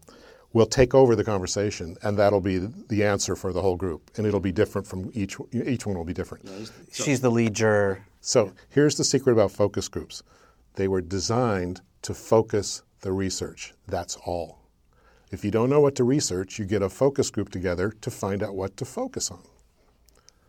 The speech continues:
Speaker 1: It's not a, it's not a way to judge work, uh, before it goes into the marketplace. If you wanna do that,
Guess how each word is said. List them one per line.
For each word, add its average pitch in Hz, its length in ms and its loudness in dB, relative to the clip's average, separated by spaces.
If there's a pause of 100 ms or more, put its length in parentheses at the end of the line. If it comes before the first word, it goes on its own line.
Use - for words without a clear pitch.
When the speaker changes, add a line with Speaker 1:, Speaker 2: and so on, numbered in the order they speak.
(400)
Speaker 1:
It's 107 220 -4
not 127 160 2
a, 123 240 2
it's - 220 -4
not 135 120 0
a 135 40 4
way 120 160 6
to 107 100 0
judge 95 380 2
work, 98 420 -2 (320)
uh, 101 100 -2
before 95 280 -4
it 87 80 -6
goes 95 180 -2
into 90 140 -6
the 90 80 -6
marketplace. 95 600 -4
If - 140 -10
you 107 80 2
wanna 143 300 4
do 196 140 2
that, 98 280 4